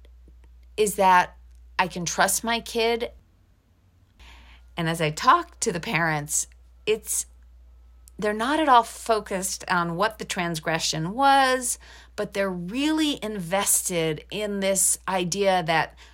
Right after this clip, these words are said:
their child should never lie and that this is the worst part of it. Lying in all its various forms,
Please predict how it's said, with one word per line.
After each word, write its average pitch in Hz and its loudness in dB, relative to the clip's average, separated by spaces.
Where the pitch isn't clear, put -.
their 180 -2
child 185 2
should 156 0
never 190 2
lie 160 2
and 170 -4
that 151 0
this 202 -2
is 185 -4
the 170 0
worst 175 -2
part 156 0
of 135 -4
it. - -10
Lying 180 -2
in 202 0
all 214 8
its 185 0
various 170 2
forms, 165 -2